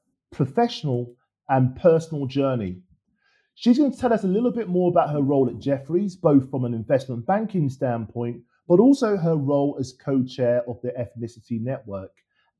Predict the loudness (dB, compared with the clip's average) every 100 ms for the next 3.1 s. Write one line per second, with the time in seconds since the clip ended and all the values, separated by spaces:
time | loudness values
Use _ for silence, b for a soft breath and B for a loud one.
0 | 2 2 2 -4 -6 -2 0 2 0 -6
1 | -8 -4 -4 -4 -8 -10 -6 -2 -2 -2
2 | -4 -6 -8 -4 -2 -4 -6 -6 -6 -10
3 | -14